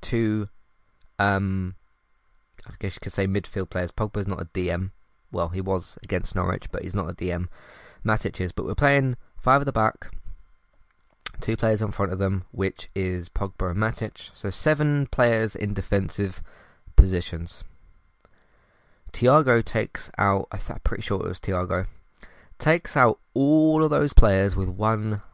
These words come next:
pass, goes through to Salah, and guess what? Yet again, we concede a goal from a ball across the face of goal, a ball that is crossed into the box.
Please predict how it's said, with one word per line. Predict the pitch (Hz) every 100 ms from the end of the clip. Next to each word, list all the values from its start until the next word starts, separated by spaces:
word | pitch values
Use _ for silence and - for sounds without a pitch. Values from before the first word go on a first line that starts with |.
| - -
pass, | 98 90 87 - - - -
goes | 104 107
through | 127
to | 113 117
Salah, | 110 104 101 98 - _ _ _ _ _ - -
and | 113 113 -
guess | 160 - -
what? | 104 - - - - - - _ _ - -
Yet | 104 123
again, | 156 139 139 139 143 131 -
we | 101
concede | - 90 - 123 131
a | 127
goal | - 107 107 104 104 - _ -
from | 101 92
a | 87 -
ball | 117 120 120 120 - -
across | - - 101 101 - -
the | 101
face | - 95 95 -
of | 101 -
goal, | 87 90 85
a | -
ball | - 110
that | 117 -
is | -
crossed | - 123 131 - - -
into | 107 107 107 - - 104 101
the |
box. | - 90 - -